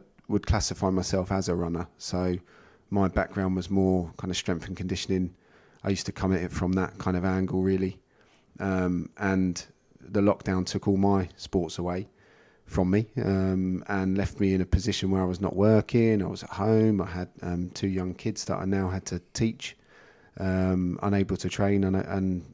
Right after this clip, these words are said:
and it made me sort of reflect on that a little bit, really, and realise that I used exercise to, to manage my stress levels and mental health up until that point, and running was the, the option open to me then. So I started doing running in a more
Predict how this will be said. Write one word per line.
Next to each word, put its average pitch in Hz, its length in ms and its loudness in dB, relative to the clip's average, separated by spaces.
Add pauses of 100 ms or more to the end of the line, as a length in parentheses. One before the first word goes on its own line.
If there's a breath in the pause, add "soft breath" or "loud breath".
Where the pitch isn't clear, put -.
and 92 500 -6
it - 140 -12
made 98 160 0
me 92 100 -2
sort - 200 -2
of 92 60 -4
reflect - 400 -2
on 95 80 2
that 101 160 2
a - 20 -2
little 95 160 -2
bit, 92 120 -2
really, 90 240 0
and 92 100 0
realise 95 340 2
that - 200 0 (800 loud breath)
I 107 140 2
used 101 400 4 (280)
exercise 95 640 0
to, 92 240 -4 (320)
to 95 280 0
manage 95 360 0
my 107 320 6 (480)
stress - 320 -2
levels 90 320 -2
and 87 80 -4
mental 85 240 -2
health 87 420 -4
up - 140 -6
until - 260 -6
that - 180 -6
point, 95 360 2 (560 soft breath)
and 95 320 -2
running 95 500 0
was 92 240 -2
the, 90 420 -2 (200)
the 90 180 -4
option - 380 -4
open 95 300 2
to - 120 -6
me 92 140 0
then. 101 320 2
So 92 320 -2
I - 20 -6
started 87 460 -6
doing 87 240 -2
running 90 260 -2
in 90 140 -4
a 90 40 -4
more 90 300 -4